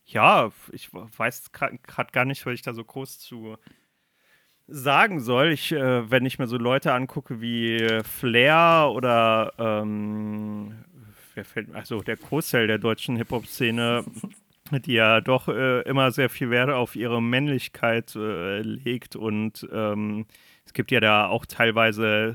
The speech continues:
rech-, richtig ernst gemeinte Lieder, wo die, ähm, äh, erzählen wollen, wie ein guter Mann zu sein hat und, ähm, so, keine Ahnung, ich weiß nicht, hat nicht P A Sports irgend so einen Song, äh, wo der erklärt, dass ein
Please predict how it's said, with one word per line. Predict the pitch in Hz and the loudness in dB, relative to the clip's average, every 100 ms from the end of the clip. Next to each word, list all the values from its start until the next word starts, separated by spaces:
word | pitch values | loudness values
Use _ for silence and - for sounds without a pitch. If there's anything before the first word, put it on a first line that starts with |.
| - | -6
rech-, | 123 123 - 123 | -6 -6 -6 -4
richtig | 123 135 123 | -2 -2 0
ernst | 123 123 | -2 -2
gemeinte | - 113 110 117 - 113 110 | -2 2 2 0 -2 0 0
Lieder, | 104 107 107 139 117 104 113 113 | -2 -6 -6 -2 2 4 2 0
wo | 107 107 | -6 -6
die, | 110 107 107 104 | -4 -2 -2 -2
ähm, | 110 104 104 104 107 - - - _ _ _ | -4 -4 -4 -6 -8 -12 -20 -20 _ _ _
äh, | - | -8
erzählen | 98 98 104 - 120 117 107 | -4 -2 -4 -4 -2 -2 0
wollen, | 113 113 113 107 | 0 0 -2 -2
wie | 113 | 0
ein | 107 110 | 0 -2
guter | 123 131 | 0 0
Mann | 110 110 143 | 2 0 0
zu | - 117 | -6 -4
sein | 110 104 107 104 | 0 0 0 -2
hat | 107 - - - - | -4 -4 -10 -14 -12
und, | 110 107 104 107 - - | -6 -4 -4 -6 -10 -10
ähm, | 110 104 104 104 107 107 107 73 80 110 | -4 -4 -2 -4 -4 -6 -6 -10 -12 -12
so, | - 104 107 107 | -10 -8 -8 -10
keine | - 107 | -6 -2
Ahnung, | 110 110 | -2 -2
ich | - | -2
weiß | 113 | -4
nicht, | 113 | -4
hat | 117 107 | -6 -6
nicht | 127 117 - | -4 -6 -6
P | - 120 | -2 0
A | 110 | 0
Sports | - - 113 180 151 | -4 -4 -2 -2 -4
irgend | 143 | -6
so | 135 | -4
einen | 127 | -6
Song, | 123 - 135 143 143 131 | -6 -8 -6 -4 -4 -6
äh, | 117 73 - 62 92 | -8 -12 -18 -14 -8
wo | 113 | -2
der | 113 110 | 2 2
erklärt, | 107 113 - 120 113 120 | 0 -6 -8 0 0 0
dass | 113 - | -4 -4
ein | 113 110 | -4 -4